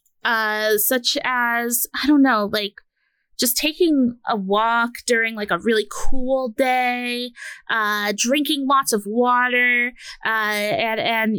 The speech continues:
maybe, like, you, I don't know, I was trying to think of, like, like, anti-inflammatory activities, like, just, just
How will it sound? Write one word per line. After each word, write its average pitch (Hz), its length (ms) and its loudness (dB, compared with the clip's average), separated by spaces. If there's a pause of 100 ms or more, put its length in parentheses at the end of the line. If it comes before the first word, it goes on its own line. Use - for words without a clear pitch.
maybe, 240 320 4
like, 226 240 -2
you, 226 180 -2 (300)
I 254 100 -4
don't 262 100 -2
know, 247 100 0
I 226 40 0
was 226 100 0
trying 349 160 -2
to 349 60 -6
think 294 180 -4
of, 233 80 -4
like, 208 180 -4
like, 202 220 -8
anti-inflammatory 214 960 -4
activities, 214 720 -2
like, 208 260 -2 (760)
just, 320 180 -2
just 359 200 -2